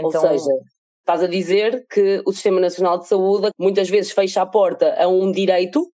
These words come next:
Speaker 1: porque quem está à frente do, o, do centro de saúde é preconceituoso, não é? Acima de tudo é isso.
Speaker 2: Sim, eu já, eu não, não posso falar de
Speaker 1: Não, de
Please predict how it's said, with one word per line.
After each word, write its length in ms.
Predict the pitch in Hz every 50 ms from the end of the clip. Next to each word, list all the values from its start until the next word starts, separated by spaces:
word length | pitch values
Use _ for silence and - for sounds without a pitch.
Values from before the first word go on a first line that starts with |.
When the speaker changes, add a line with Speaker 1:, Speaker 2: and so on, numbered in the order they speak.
| _ _ _
Speaker 1:
porque 440 | 190 214 233 226 220 - 254 254 233 - _ _ _ _ _ _ _ _ _ _ _
quem 120 | - 202 190
está 220 | 185 190 190 180
à 40 | 185
frente 500 | 185 - 208 196 190 185 190 190 - 185 170 151 131 156 151
do, 140 | 135 165 165
o, 480 | 160 165 143 110 165 190 180 170 160 160
do 160 | 156 160 175 170
centro 220 | - 190 170 170
de 60 | -
saúde 560 | - 202 180 185 190 196 196 190 208 208 214 208 - - - _ _ _ _ _ _ _ _ _ _
é 80 | - 190
preconceituoso, 580 | - - 208 196 202 196 190 175 156 135 - - _
não 120 | - 131 135
é? 60 | 147 _ _ _ _
Acima 240 | - - 156 151 160
de 60 | 160
tudo 140 | 160 160 165
é 60 | 170
isso. 180 | 151 123 - - _ _ -
Speaker 2:
Sim, 320 | - - 185 175 156 147
eu 60 | 151
já, 240 | 147 160 139 98 - -
eu 180 | - 123 156 156
não, 320 | 156 160 160 151 143 - -
não 200 | - 160 160 165
posso 200 | 165 170 170 -
falar 280 | - 175 175 180 185 185
de 220 | 180 156 - 165 180
Speaker 1:
Não, 100 | 196 185 185
de 100 | -